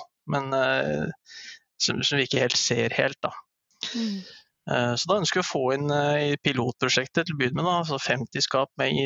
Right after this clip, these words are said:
Speaker 1: med fordelere gjerne, og som kan gjerne levere uten fordeler også. Eh, og da skal vi da se på ombrukspotensial, altså hva må vi gjøre med det når vi får det inn? Eh,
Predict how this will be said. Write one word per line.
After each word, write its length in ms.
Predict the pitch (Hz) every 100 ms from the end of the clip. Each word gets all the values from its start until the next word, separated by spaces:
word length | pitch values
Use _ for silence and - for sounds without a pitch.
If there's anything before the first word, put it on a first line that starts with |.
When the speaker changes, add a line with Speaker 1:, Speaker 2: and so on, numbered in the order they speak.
| 127
Speaker 1:
med 320 | 127 127 127
fordelere 460 | - 123 127 143 160
gjerne, 240 | 170 226 247 - 127
og 60 | -
som 220 | 123 123 - _ _
kan 160 | - 127
gjerne 220 | 131 156
levere 240 | 175 143 135
uten 400 | 135 117 - 117
fordeler 400 | - 123 123 123
også. 240 | 135 285 302 _ - - - - _ _ _ _ _ -
Eh, 220 | 160 160 156
og 80 | 147
da 60 | 139
skal 160 | 151
vi 100 | 143 135
da 80 | 131
se 300 | - - - - -
på 120 | 123 123 - -
ombrukspotensial, 960 | 165 135 120 117 - - 131 127 127 135
altså 220 | 135 123
hva 140 | 120 117
må 160 | 123 120
vi 140 | 131
gjøre 320 | 135 120 117
med 300 | 123 120 120 127
det 60 | - - -
når 140 | 135
vi 20 | 131
får 180 | 135 135
det 60 | 156
inn? 140 | 156 - _ -
Eh, 300 | 131 -